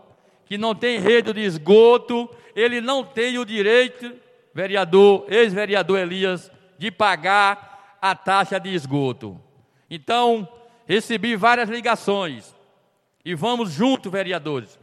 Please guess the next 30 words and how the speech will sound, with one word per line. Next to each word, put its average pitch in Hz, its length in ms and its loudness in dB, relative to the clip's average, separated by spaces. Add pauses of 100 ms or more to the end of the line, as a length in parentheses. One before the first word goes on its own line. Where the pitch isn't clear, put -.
(220)
lutar 226 480 0
por 214 160 -4
esse 226 220 -4
povo 185 720 4 (280)
que 220 160 -6
ainda 226 600 0 (320)
não 240 220 -4
tem 233 180 -2
rede 226 300 4
de 214 100 -8
esgoto, 190 760 4 (300)
mas 196 260 -4
que 220 140 -6
a 202 80 0
taxa 220 640 -4
chega 220 440 -6
todos, 240 600 0 (400)
todos 240 320 2
os 214 140 -10
meses 202 600 -4 (560)
junto 214 560 -2 (220)
com 202 140 -6
a, 185 340 2 (100)
a, 185 200 -4 (440)
a 185 120 -2
conta 196 360 -2
da 180 100 -4
água. 131 560 -4 (480)
Então, 233 300 -2
vereador 196 760 2